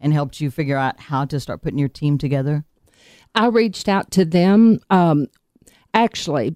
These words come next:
Speaker 2: I'll, let me step back. I had a friend who, um,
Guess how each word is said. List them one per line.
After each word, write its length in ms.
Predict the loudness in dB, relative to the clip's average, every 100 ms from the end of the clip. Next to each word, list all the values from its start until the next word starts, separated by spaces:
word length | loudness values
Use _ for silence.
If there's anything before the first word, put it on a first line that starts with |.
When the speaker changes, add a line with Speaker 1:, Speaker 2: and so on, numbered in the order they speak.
| _ 0
Speaker 2:
I'll, 260 | 0 0 _ _ _ 0
let 140 | 4 4
me 120 | 2
step 380 | 0 -2 -2 -2
back. 360 | -4 -4 _ -2
I 80 | 2
had 220 | 4 2
a 60 | 0
friend 680 | -4 0 0 0 -2 -8 -12 _ _ _ _ _ _
who, 460 | 0 2 4 2 -4 -4
um, 440 | -2 -4 -10